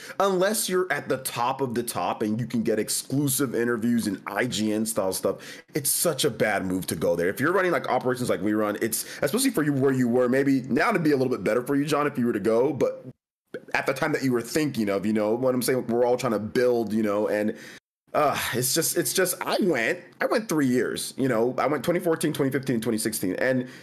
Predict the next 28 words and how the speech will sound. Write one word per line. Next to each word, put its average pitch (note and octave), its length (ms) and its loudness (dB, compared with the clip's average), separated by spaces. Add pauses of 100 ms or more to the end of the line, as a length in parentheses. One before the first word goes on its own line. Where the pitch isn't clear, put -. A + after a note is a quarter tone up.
(220)
it - 60 -2
just B3 180 -2
puts - 220 0
you B3 80 4
behind C#3 400 0
on G#2 100 0
everything F2 380 -2
because C3 240 0
you're, D3 220 0
you're C#3 100 2
gonna D3+ 160 0
be D3+ 100 -2
standing C#3+ 400 0
in C#3 140 0
line G#2+ 400 -2
for C3 180 0
forever, B2 720 0
you A#2+ 100 0
know, A2+ 360 2
you're B2 180 0
gonna C3 100 2
be C3 100 0
standing C3 340 0
in D3 120 0
lines, A#2+ 380 0
you're A2 80 0
gonna A2+ 180 2
be G#2+ 300 2